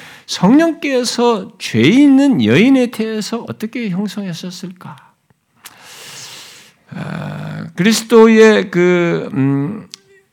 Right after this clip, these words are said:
그 인성이 되는 게, 이게 몸, 예, 그리스도의 몸, 몸의 그 창조요, 그 형성은, 어, 천지 만물을 창조하실 때처럼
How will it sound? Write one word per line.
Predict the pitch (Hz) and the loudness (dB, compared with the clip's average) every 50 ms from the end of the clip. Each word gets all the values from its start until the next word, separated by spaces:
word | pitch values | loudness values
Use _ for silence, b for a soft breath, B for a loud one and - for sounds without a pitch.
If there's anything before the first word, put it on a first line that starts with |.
| _ _ - 180 - | _ _ -20 -18 -14
그 | - 123 123 123 120 120 120 - - - - - _ _ _ _ _ - | -10 -8 -8 -8 -8 -8 -10 -12 -14 -16 -18 -20 _ _ _ _ _ 0
인성이 | 147 147 156 160 147 131 143 139 123 113 113 98 87 | 2 2 2 2 0 0 0 -2 -2 -2 -4 -6 -6
되는 | - 92 85 90 | -8 -8 -8 -6
게, | 95 | -6
이게 | 107 113 113 113 113 | -6 -6 -6 -4 -4
몸, | 110 104 110 123 - 151 131 120 135 151 185 196 165 110 90 78 76 101 - | -4 -4 -6 -6 -6 -6 0 2 4 4 4 4 4 2 0 -2 -6 -10 -6
예, | 117 113 117 | -4 -4 -4
그리스도의 | 113 - - 170 214 196 - - - 208 196 196 196 196 190 196 190 190 | -4 -2 0 0 0 0 -2 -4 -2 0 0 2 2 0 0 0 -2 -2
몸, | - 117 113 131 156 190 226 254 262 262 269 233 - - 127 131 | -4 -2 2 4 6 6 6 6 6 4 2 0 -4 -6 -4 0
몸의 | 135 160 190 202 214 214 214 208 185 | 2 4 4 4 4 4 2 0 -2
그 | 185 170 170 170 170 175 175 170 | -2 -2 -2 -2 -2 -4 -4 -6
창조요, | - - - - 226 247 247 247 247 247 240 226 226 226 220 214 208 202 190 180 165 165 175 202 254 302 294 294 302 - - - - - | -8 -6 -2 -2 0 2 2 2 2 2 0 0 0 0 2 2 2 0 0 -2 -4 -2 -2 -2 0 0 -2 -4 -8 -12 -18 -20 -20 -10
그 | - 156 151 147 151 156 156 - - 160 | -8 -4 -4 -4 -4 -4 -6 -8 -10 -6
형성은, | - - 220 226 226 202 - 185 156 117 123 190 208 123 80 - B B B B B B B B B B B B _ | -2 0 2 2 2 2 2 2 2 4 4 4 4 2 0 -2 B B B B B B B B B B B B _
어, | - - 80 - | -12 -12 -10 -8
천지 | - - - 233 302 311 339 330 | -2 0 2 4 4 4 4 4
만물을 | 320 294 277 262 254 254 247 240 240 233 | 4 4 6 6 6 4 4 4 2 0
창조하실 | 233 - - 220 220 220 220 220 208 190 180 - 202 196 - | -4 -4 -2 -2 -2 -2 -2 -2 -4 -4 -4 -4 -6 -6 -8
때처럼 | - 170 165 - - - - 170 170 185 233 277 311 311 | -10 -12 -10 -10 -8 -8 -6 -4 -2 0 0 -2 -2 -6